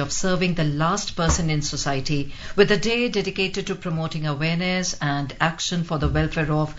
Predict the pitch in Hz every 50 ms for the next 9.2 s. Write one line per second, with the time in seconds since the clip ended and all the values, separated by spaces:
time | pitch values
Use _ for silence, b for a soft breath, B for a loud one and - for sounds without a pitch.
0 | B B B B B B 160 180 165 160 165 170 208 226 240 247 247 - - -
1 | 185 139 185 180 170 - - - 156 170 147 123 160 156 139 123 117 139 147 151
2 | - - - B B B B B B B - 214 202 202 226 214 202 220 220 202
3 | 202 208 196 233 262 - - - - 185 185 180 170 175 175 160 139 123 151 214
4 | 233 220 262 254 254 - 254 294 - - - - - 208 196 190 170 - 196 180
5 | 156 139 175 156 156 156 156 151 135 - 160 135 127 - - 170 160 156 160 151
6 | - 190 196 202 208 226 240 233 - - - B B B B B 254 262 247 185
7 | 151 143 135 - - - 147 127 - - 151 139 139 143 143 - B B B B
8 | B B B B 226 233 - - 294 294 311 302 - 247 233 - 196 180 165 -
9 | 196 190 190 185